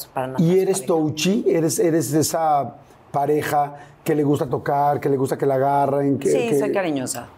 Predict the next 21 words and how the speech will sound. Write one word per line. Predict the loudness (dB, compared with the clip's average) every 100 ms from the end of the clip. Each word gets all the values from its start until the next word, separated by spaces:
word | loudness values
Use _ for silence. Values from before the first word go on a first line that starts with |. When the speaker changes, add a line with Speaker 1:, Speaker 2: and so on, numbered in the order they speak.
| -20 -6
Speaker 1:
Cariño, | -4 -4 -4
para | -4 -4
mí | -2
eso | -2 -2
es | 0
ser | -2 -2
cariñoso, | -6 -6 -8 -8 -8 -12 -14
sí. | -8 -4
Speaker 2:
Ajá. | -2 -2 -6 -18 -4
Estar | -2 0 0
Speaker 1:
Sí. |
Speaker 2:
agarrando, | 0 2 2 2 0
estar, | 0 -4
¿qué | -6 -12 -10
Speaker 1:
Sí. | -4
Speaker 2:
es | -2
lo | 0
que | -2
más | 0 -2 0
te |
gusta | 0 0 0 -4 -6